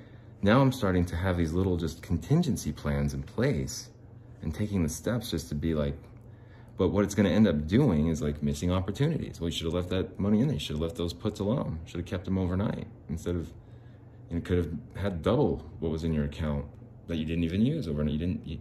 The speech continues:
sure, you had access to cash, didn't use it, didn't need it for anything,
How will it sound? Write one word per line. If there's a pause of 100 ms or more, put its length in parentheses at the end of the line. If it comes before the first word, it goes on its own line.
sure,
you
had
access
to
cash,
didn't
use
it,
didn't
need
it
for
anything,